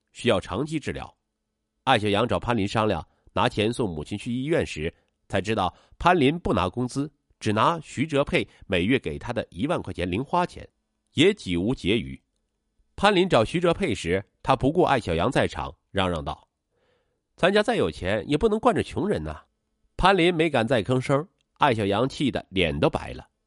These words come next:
他顿悟，原来他本以为的人生捷径是以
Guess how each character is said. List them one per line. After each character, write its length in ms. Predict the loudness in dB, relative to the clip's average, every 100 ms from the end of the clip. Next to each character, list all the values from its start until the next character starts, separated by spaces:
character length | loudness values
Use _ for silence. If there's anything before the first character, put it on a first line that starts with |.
| _ _ -4
他 160 | 0
顿 260 | 2 4 2
悟， 200 | 0 -6 _ _ _ _ _
原 160 | 4 6
来 220 | 6 4 -4 0
他 160 | 2
本 240 | 6 4 4
以 80 |
为 140 | 2 4
的 100 | 4
人 180 | 2 0
生 200 | -2 -2
捷 200 | -2 -2
径 240 | -2 -6 -8 _
是 240 | -8 -2
以 260 | -2 -4 -10